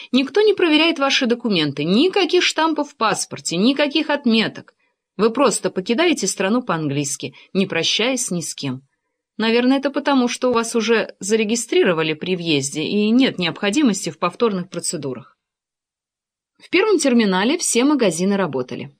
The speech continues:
Я немного потолкалась среди этого великолепия. Сейчас в Москве магазины не хуже. Я ведь ещё помню времена, когда у нас было "шаром покати". Но сейчас нас шикарными шмотками не удивишь.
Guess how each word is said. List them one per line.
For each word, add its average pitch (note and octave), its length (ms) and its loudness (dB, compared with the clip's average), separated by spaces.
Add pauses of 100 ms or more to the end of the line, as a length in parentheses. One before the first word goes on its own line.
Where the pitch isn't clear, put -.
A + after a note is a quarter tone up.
(140)
Я A3+ 200 2
немного F3 360 2
потолкалась G#3+ 640 0
среди C4 260 0
этого A#3 260 2
великолепия. G3 840 0 (400)
Сейчас B3 360 -2
в A#3 60 -2
Москве A#3 360 2
магазины G#3 480 2
не G#3 120 0
хуже. C3+ 400 -4 (260)
Я F3+ 160 2
ведь E3+ 120 -4
ещё G3 220 0
помню G#3 300 0
времена, E3+ 420 -2
когда D3+ 300 -4
у D3+ 40 -4
нас D#3 220 -6
было D#3 180 -4
"шаром F3 380 -2
покати". D3 500 -10 (840)
Но A3+ 100 4
сейчас D4+ 360 2
нас D4 200 4
шикарными C4+ 600 4
шмотками A#3+ 540 2
не G3 140 4
удивишь. E3+ 640 0